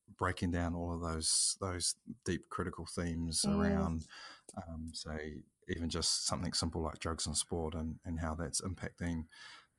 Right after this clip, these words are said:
Speaker 1: the Olympics and society and the effect that's having on athletes and stuff like that. But, um, I, I,
Speaker 2: Definitely.
Speaker 1: I always wanted to go to the Olympics, so it was
Speaker 2: <laughs>
Speaker 1: always a, a cool topic. Um, but yeah, I
Speaker 2: It's,
Speaker 1: ju-, I just find
Speaker 2: yeah,
Speaker 1: the kids, the
Speaker 2: it's
Speaker 1: kids just aren't into it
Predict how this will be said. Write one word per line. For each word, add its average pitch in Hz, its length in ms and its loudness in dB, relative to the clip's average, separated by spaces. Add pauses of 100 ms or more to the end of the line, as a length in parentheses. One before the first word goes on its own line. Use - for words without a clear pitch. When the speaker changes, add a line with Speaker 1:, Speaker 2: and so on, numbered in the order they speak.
(140)
Speaker 1:
the - 80 4
Olympics 85 760 2
and 85 320 -2
society 80 640 2
and 80 200 2
the 80 60 0
effect - 280 -4
that's 82 180 -4
having 85 200 -2
on 80 120 -2
athletes 87 360 -4
and 80 80 -2
stuff - 220 -4
like 80 160 -6
that. 85 240 -2
But, 87 140 -2
um, 80 220 -2 (420)
I, 123 40 0
I, 123 40 2
Speaker 2:
Definitely. 113 340 0 (460)
Speaker 1:
I 110 100 4
always 127 260 8
wanted 101 200 4
to - 60 0
go 101 60 4
to 98 60 6
the 101 60 6
Olympics, 110 380 4
so 98 100 6
it 90 120 2
was 90 160 4
Speaker 2:
<laughs> - 0 -
Speaker 1:
always - 760 6
a, 95 280 -2
a - 40 -2
cool 90 300 0
topic. - 600 -4 (160)
Um, 85 460 2 (520)
but 87 180 0
yeah, 101 180 4
I 90 40 8
Speaker 2:
It's, 92 140 2
Speaker 1:
ju-, - 60 2
I 101 40 0
just 98 220 2
find 98 180 6
Speaker 2:
yeah, - 100 6
Speaker 1:
the - 140 6
kids, - 160 2
the 233 80 2
Speaker 2:
it's 233 160 -2
Speaker 1:
kids 135 220 2
just 139 200 4
aren't 135 240 0
into 165 220 -2
it - 80 0